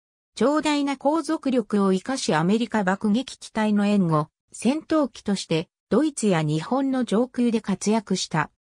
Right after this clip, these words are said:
デハビランドモスキート初飛行千九百四十年、最高速度六百十二キロメートル毎時、全木製の高速総発機。最初は爆撃機として生産されたが、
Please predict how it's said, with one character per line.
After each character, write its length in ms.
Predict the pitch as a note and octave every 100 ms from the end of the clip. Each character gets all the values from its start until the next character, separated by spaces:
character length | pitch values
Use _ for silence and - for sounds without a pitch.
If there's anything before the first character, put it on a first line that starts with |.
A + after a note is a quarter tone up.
| _ _ -
デ 80 | D#3+
ハ 180 | F3 C4
ビ 140 | D4
ラ 120 | C#4
ン 80 | B3+
ド 120 | C4
モ 140 | C4+ C#4
ス 160 | -
キ 160 | - D4
ー 40 |
ト 120 | B3+
初 340 | D#3+ F3 - C3
飛 120 | -
行 260 | - C4 B3
千 260 | B3 A3+
九 240 | - C4 C4
百 320 | G3+ F#3+ D3+
四 260 | D#3+ A#3
十 280 | A#3+ A#3+ A#3
年、 240 | F#3 D3 - _ _
最 280 | - A3 C#4
高 220 | - C4+
速 300 | B3+ C4+ A#3+
度 120 | F#3+
六 140 | D#3 D3 -
百 260 | A3+ - B3+
十 260 | B3+ B3+
二 140 | A#3 A3
キ 140 | G3
ロ 140 | A#3
メ 160 | B3+ C#4
ー 40 |
ト 160 | - B3+
ル 100 | B3
毎 200 | A3+ G3
時、 240 | E3 D#3 _ _
全 280 | - C4+ D4+
木 220 | B3 G#3
製 220 | - A#3 G3+
の 140 | E3
高 220 | - G3+
速 260 | B3 B3 -
総 240 | - A#3
発 320 | G#3+ G#3+ -
機。 200 | - - _ _ _ _ _
最 260 | - A3 C#4+
初 160 | C#4
は 240 | B3 A3+ - _ -
爆 280 | F#3 - D4+
撃 300 | D4+ A#3+ -
機 120 | -
と 120 | A3+
し 100 | G3+
て 100 | F3+
生 260 | F3 G3 A#3
産 220 | B3 A#3
さ 160 | - A3
れ 100 | G3+
た 140 | G3+
が、 240 | E3 D#3